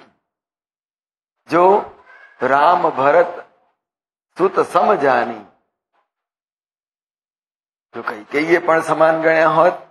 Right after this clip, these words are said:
અને આ વચનની અંદર કંઈક થોડોક સુધારો કરવાનો હોત, તો ભરતને માટે કૈકેયીજી તૈયાર થાત ખરા વનવાસ માટે?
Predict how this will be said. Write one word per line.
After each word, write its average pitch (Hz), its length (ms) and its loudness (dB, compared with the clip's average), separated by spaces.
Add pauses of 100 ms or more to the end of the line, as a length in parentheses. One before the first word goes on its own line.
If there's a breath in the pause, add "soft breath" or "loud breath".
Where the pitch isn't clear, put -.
(840)
અને 143 120 0
આ 151 60 4
વચનની 143 420 -2
અંદર 147 240 -4
કંઈક 160 280 -4 (1400)
થોડોક 156 260 0 (440)
સુધારો 139 380 2
કરવાનો 143 500 2
હોત, 131 220 2 (2750)
તો 139 120 -4
ભરતને 139 520 -2
માટે 170 520 0 (320)
કૈકેયીજી 143 500 0
તૈયાર 135 400 2
થાત - 440 -4
ખરા 110 380 -6 (600)
વનવાસ 127 500 0
માટે? 135 260 -8